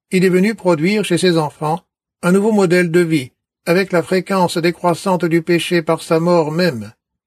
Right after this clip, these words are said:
Alors, non seulement cela, mais si vous regardez l'œuvre de Christ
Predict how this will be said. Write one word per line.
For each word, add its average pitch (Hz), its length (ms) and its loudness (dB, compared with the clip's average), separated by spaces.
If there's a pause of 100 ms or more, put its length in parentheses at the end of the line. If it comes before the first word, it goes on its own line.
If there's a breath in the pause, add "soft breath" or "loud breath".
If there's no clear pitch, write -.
(420)
Alors, 170 460 0 (380)
non 202 120 2
seulement 190 360 2
cela, 156 420 0 (480)
mais 185 140 2
si 180 160 -2
vous 151 120 0
regardez 170 460 0
l'œuvre 180 360 2
de 151 100 -2
Christ 180 500 -6